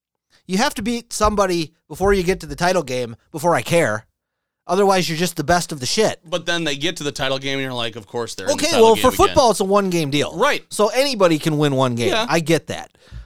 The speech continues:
Speaker 1: But
Speaker 2: But
Speaker 1: the
Speaker 2: when you
Speaker 1: new
Speaker 2: have constant
Speaker 1: with
Speaker 2: home field,
Speaker 1: constant.
Speaker 2: I mean, what?
Speaker 1: You're, you're, you're, you're cheating. They had to run <laughs> Belichick's son off the field on Sunday
Speaker 2: I saw that.
Speaker 1: 'cause he stayed too long and
Speaker 2: Yep.
Speaker 1: was watching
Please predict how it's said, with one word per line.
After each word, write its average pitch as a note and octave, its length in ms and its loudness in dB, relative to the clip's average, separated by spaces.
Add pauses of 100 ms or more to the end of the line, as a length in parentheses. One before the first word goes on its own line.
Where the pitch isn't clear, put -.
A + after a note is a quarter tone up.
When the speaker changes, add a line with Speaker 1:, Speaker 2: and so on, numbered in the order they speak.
Speaker 1:
But E3 220 0 (440)
Speaker 2:
But - 80 2
Speaker 1:
the G#3 60 2
Speaker 2:
when A3+ 80 0
you A#3 80 -2
Speaker 1:
new F#3+ 80 6
Speaker 2:
have G3 80 -2
constant G#3 400 2
Speaker 1:
with F#3 80 -2
Speaker 2:
home G#3+ 220 0
field, B3 340 -2
Speaker 1:
constant. A3+ 460 -4 (680)
Speaker 2:
I D#3 40 -10
mean, E3 260 -2
what? F#3 120 0
Speaker 1:
You're, F3+ 100 2
you're, E3+ 260 -2 (640)
you're, C#3 100 -20 (800)
you're F#3 140 -6
cheating. G#3+ 580 2 (380)
They F#3+ 100 2
had A#3+ 160 0
to G3 80 6
run G3+ 280 4
<laughs> - 0 -
Belichick's G#3 540 4
son A3 520 2 (400)
off F#3 280 0
the B3 120 0
field B3 380 2
on D#3+ 180 2
Sunday C#3 360 0
Speaker 2:
I G#2+ 80 2
saw G2+ 60 0
that. G2 200 -4
Speaker 1:
'cause D#3 140 -2
he D#3+ 60 -6
stayed F3+ 380 -2
too G#3 140 -2
long F#3 260 4
and F#3 40 -4
Speaker 2:
Yep. F#3 40 -2
Speaker 1:
was F3 120 -2
watching F3 540 -2